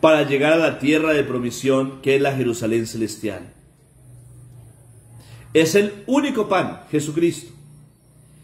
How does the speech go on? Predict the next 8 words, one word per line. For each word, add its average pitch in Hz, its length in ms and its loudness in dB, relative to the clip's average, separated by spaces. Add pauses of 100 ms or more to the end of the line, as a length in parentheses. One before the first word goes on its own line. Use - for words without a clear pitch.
(200)
que 170 140 6
se 175 160 0
parte 240 680 0
y 220 60 -4
se - 140 -4
reparte 190 640 -2
entre 196 260 -4
nosotros - 680 -6